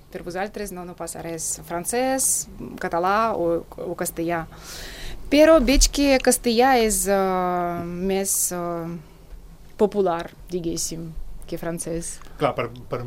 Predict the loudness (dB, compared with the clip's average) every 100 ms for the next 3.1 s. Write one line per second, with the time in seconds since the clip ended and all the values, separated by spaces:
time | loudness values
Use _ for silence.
0 | -8 -8 -6 -4 -4 -4 -4 -4 -4 -2
1 | -2 -4 -12 -20 -16 -12 -10 -10 -12 -10
2 | 0 0 0 -6 -12 -14 -8 -6 -6 -8